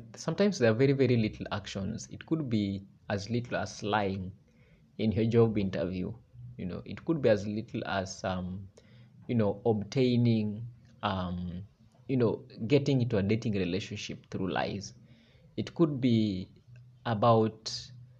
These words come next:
uh, you know, acquiring property through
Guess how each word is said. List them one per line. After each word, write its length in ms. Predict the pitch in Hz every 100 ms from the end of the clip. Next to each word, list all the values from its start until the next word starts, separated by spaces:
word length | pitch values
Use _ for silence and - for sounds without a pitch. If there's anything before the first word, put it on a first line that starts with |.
| _ _ -
uh, 640 | 98 95 95 87 87 82 - _ _ -
you 120 | 127 123
know, 300 | 104 85 - - - _ _ _ _ _ -
acquiring 680 | 117 - 131 123 123 117 120
property 640 | 104 107 98 - 98 98 - _ _ _ _ _ _ _ -
through 580 | 117 120 117 113 117